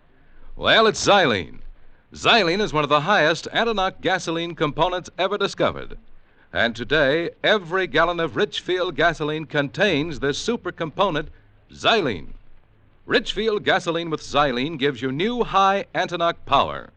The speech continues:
Power that purrs like a kitten but pulls like an ox.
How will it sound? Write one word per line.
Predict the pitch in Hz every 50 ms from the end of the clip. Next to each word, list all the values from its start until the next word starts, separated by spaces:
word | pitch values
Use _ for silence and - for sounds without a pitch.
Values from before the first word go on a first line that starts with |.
| _ _ _ _ _ - - - - - - - -
Power | - 151 185 208 233 240 233
that | 175 113 92 - -
purrs | - 175 220 220 226 208 196
like | 202 196 190 -
a | 160
kitten | 143 - 190 196 202 - 214 208 208 196
but | 151 127 123 107 - - -
pulls | - - 160 196 208 202 208 208 196 156
like | 165 180 185 185 151
an | 185 175
ox. | 170 151 95 - - - - -